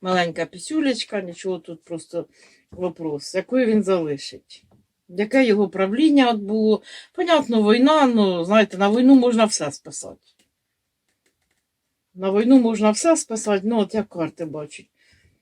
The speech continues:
Інтересно, чи така Україна, як велосипед колись там в,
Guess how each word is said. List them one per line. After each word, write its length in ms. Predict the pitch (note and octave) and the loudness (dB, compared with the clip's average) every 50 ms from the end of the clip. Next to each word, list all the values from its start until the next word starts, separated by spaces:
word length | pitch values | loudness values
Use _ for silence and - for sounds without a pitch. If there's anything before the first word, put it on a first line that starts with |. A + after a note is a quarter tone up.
| _ _ _ _ _ _ _ _ _ _ _ _ _ _ _ _ _ _ _ _ | _ _ _ _ _ _ _ _ _ _ _ _ _ _ _ _ _ _ _ _
Інтересно, 540 | G3 E3 - G3 F#3 F3+ E3+ D#3+ - - E3+ | -20 -8 -6 -4 -2 -2 -4 -4 -6 -12 -14
чи 120 | - - | -14 -14
така 300 | F#3 - G#3+ G#3+ B3 B3+ | -10 -8 -6 -2 0 0
Україна, 440 | B3 A#3 A#3 A3+ B3+ B3 B3 A3+ A#3 | 0 0 0 0 2 2 2 2 2
як 140 | A3+ A3 A3 | 0 0 0
велосипед 600 | G#3 G#3+ A3+ A3 - A#3+ A3+ - D#4+ D#4+ D4+ - | -2 -2 -2 -2 -4 -8 -4 0 2 2 2 2
колись 340 | - G3 F#3 F3 F3 E3 - | -2 -4 -4 -4 -4 -6 -6
там 200 | - F3 E3 D#3 | -6 -8 -8 -6
в, 500 | D#3+ D#3+ D#3+ D#3+ D#3+ D#3 D#3 D#3 D#3 | -8 -10 -10 -10 -12 -12 -12 -14 -14